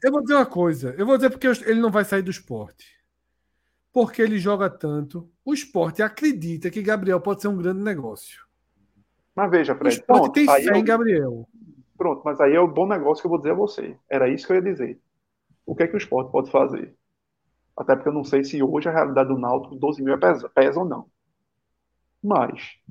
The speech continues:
Speaker 2: o Sport poderia estender o contrato, se aposta tanto no jogador, estender o contrato de Gabriel por mais um ano, até o fim de dois mil e vinte e quatro,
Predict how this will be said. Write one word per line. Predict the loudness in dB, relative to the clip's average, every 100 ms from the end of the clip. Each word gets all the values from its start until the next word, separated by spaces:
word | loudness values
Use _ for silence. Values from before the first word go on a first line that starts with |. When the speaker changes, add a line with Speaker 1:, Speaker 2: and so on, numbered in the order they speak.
| -20 _ -6
Speaker 2:
o |
Sport | -4 -2 -4 -2
poderia | 0 4 4 2 -4 -8 _ _ _ _
estender | -20 -8 -4 0 2
o | 2
contrato, | 0 -4 -2 -2 -4 -16 _ _ _
se | -2
aposta | 0 0 0 -2
tanto | -4 -4 -2 -4
no |
jogador, | -4 -2 -2 -4 -12 _ _ _ _ _ _ _
estender | -10 -4 0 0
o |
contrato | 0 -4 -4 -6
de | 0
Gabriel | 2 2 0 -6 -8 _ -10
por | -8
mais | -2 -2 0
um | -2
ano, | -2 -4 -10 -16 _ _ _ _ _ _ _ _ _ _ _ _ _ _ _ _ _ _ _ _ _ 2
até | 2 4
o | 2
fim | 2 -2 2 2 0 -8 -18
de | -14 -8 -6 -4 -6 -8 -12
dois | 0 0 2
mil | -2
e |
vinte | -4 -6
e |
quatro, | -8 -4 -4 -6 -20